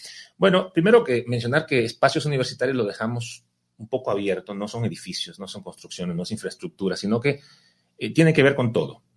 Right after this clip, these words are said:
Tiene que ver con el, el edificio, el edificio de aulas, una biblioteca, un comedor, eh, un auditorio.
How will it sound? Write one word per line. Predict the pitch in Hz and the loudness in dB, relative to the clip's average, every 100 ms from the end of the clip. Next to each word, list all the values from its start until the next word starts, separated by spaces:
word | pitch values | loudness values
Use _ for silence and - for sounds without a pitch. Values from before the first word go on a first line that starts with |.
| _ | _
Tiene | 110 117 | 2 4
que | 113 | 6
ver | 110 - | 6 4
con | 98 87 85 85 80 | -2 0 0 -2 -4
el, | 92 87 87 80 | -6 -2 -2 -4
el | 87 85 | -2 0
edificio, | 87 - 151 151 139 135 120 | 0 2 2 4 2 2 0
el | 92 | -2
edificio | - - | -4 -6
de | 80 | -2
aulas, | 101 120 107 95 | 2 4 4 2
una | 90 | -2
biblioteca, | 80 78 - 120 123 - 98 92 82 | -4 -6 -2 0 2 2 2 2 0
un | 85 82 | -4 -4
comedor, | 80 82 107 120 113 - - - - _ _ | -2 2 8 8 8 2 -18 -20 -20 _ _
eh, | 87 82 80 78 78 - - | -4 -2 -2 -4 -8 -10 -6
un | 95 92 | 0 0
auditorio. | 85 85 131 131 120 123 | 0 2 6 6 4 0